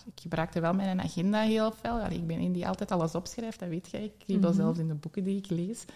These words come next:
Speaker 2: Ja.
Speaker 1: Eh, maar zo dat opschrijven en dat lijstjes maken, dat was voor mij een houvast om ervoor te zorgen dat ik in orde was. En dat ik daar ook die rust in had, dat ik zeker alles bij had en zo.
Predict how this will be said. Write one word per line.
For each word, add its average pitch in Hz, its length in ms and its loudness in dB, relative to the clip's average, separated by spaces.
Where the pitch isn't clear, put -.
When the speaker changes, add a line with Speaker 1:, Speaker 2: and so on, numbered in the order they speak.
Speaker 2:
Ja. 180 200 0
Speaker 1:
Eh, 190 420 -8
maar 202 160 6
zo 202 140 4
dat 180 140 4
opschrijven 247 480 2
en 196 60 4
dat 165 80 4
lijstjes 208 380 0
maken, 240 320 0
dat 185 80 -2
was 185 160 -2
voor 170 140 -2
mij 170 220 -2
een 202 80 -2
houvast 170 460 -2
om 196 100 2
ervoor 170 240 -2
te 165 100 -4
zorgen 214 480 -2
dat 170 180 -2
ik 170 160 -6
in 165 180 4
orde - 240 -2
was. - 260 -8
En 185 120 0
dat 170 100 2
ik 180 100 0
daar 170 120 4
ook 185 120 2
die 170 140 2
rust 175 240 -2
in 180 120 0
had, 175 140 -2
dat 180 100 -4
ik - 60 -16
zeker 175 400 -6
alles 160 240 -2
bij 156 220 -2
had 160 200 -6
en 151 180 -4
zo. 165 220 -4